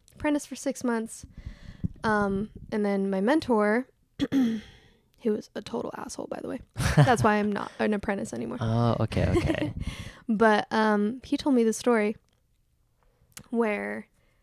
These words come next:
Speaker 1: he had a lady come in and he was tattooing her. She walked in with her husband.
Speaker 2: Mm-hmm.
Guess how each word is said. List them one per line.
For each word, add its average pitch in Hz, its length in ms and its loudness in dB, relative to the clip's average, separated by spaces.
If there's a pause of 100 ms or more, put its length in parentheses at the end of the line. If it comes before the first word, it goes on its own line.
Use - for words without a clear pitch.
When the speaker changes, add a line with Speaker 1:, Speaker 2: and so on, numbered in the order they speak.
(160)
Speaker 1:
he 269 200 -4
had 226 560 -4 (440)
a 240 60 -4
lady 269 280 2
come 214 240 -2
in 208 260 -4 (640)
and 240 140 -8
he 240 80 -2
was 226 120 -2
tattooing 226 440 0
her. 214 260 -6 (400)
She 254 260 0
walked 262 280 4
in 262 120 2
with 233 120 0
her 208 100 -6
husband. 208 600 -8
Speaker 2:
Mm-hmm. 110 300 0